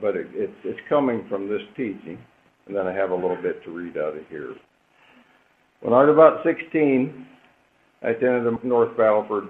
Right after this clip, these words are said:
camp, and it was filled with the Holy Spirit. And I remember one, this one particular message that Brother Witter taught, and, and it was about, uh, young men and, uh, young women, how to, how to conduct yourselves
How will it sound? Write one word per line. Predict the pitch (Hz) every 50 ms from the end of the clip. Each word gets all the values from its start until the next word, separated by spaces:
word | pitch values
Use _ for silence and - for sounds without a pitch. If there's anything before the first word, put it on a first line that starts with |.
| - -
camp, | - 90 82 78 76 78 - _ _ _ _ _ _ _ _ _ _ _ _ _ _ _ _ _ _ _ -
and | - - 90 92
it | 95
was | 92 92 - -
filled | 104 104 104 107
with | 107 101
the | 107 110
Holy | 101 107 107 113 117 - - -
Spirit. | - 107 90 92 98 107 - - - - - _ _ _ _ _ _ _ -
And | 101 101
I |
remember | 104 101 113 117 120 123 123 123
one, | 123 131 127 -
this | 120 113 98 - 123
one | 117 123 123 123 113
particular | 135 113 110 135 113 - 156 151
message | 147 143 135 120 113 - 117 110 107 107
that | 107 98
Brother | 104 107 104 113 135
Witter | 151 160 185 175 143 120 113 - -
taught, | 104 90 90 92 107 - - - - _ - -
and, | 104 98 95 92 92
and | 90 90 95 101 104
it | 104 101
was | 107 110
about, | 117 110 117 117 113 113 117 113 - - - _ _ _ _ _ _ _ _ _ _ _ -
uh, | 110 104 101
young | 101 104 110 117 120 123 120 117
men | 113 107 107 117
and, | 120 113 107 104
uh, | 104 104
young | 101 104 101 107 120 135 131
women, | 117 101 95 92 98 101 110 110
how | 98 95 95 98
to, | 98 101 98 101 101 98 - - _ _ -
how | 98 95 98
to | 98 - -
conduct | - 113 110 113 98 92 - - - -
yourselves | 98 - - - 95 90 - - 139 156